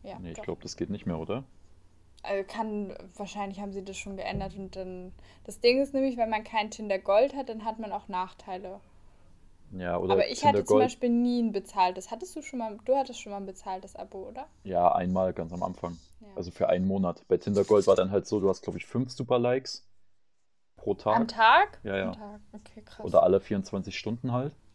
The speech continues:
Speaker 1: Ja.
Speaker 2: Und, ähm, du,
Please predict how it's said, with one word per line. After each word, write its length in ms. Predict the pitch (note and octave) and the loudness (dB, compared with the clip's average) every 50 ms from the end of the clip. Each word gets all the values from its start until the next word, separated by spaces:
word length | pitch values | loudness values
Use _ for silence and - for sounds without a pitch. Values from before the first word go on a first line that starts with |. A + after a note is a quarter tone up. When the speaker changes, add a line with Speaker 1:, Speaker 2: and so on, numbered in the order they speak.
| - - - | -20 -20 -16
Speaker 1:
Ja. 200 | G#3+ G#3+ - - - - - - - - - | -14 -14 -14 -14 -18 -20 -20 -20 -20 -18 -4
Speaker 2:
Und, 360 | - - G2 G2+ F#3+ - - - | 0 2 2 2 2 0 2 4
ähm, 680 | G2 G2+ G2+ G2+ G2+ G2 G2+ G2+ G2 G2 G2 G2 G2 - - - - - - - - - A4 A4 G4+ - - - - - - | 4 6 6 6 6 4 2 0 0 0 -2 -4 -6 -10 -18 -20 -20 -20 -20 -20 -20 -6 -4 -4 -4 -4 -8 -16 -20 -12 -6
du, 720 | A2 G#2 G#2 G#2 G2+ G#2 G2+ G#2 G2+ G2+ G2+ G2 G2 G2 | -4 -2 -2 0 0 0 0 2 2 2 2 2 0 -2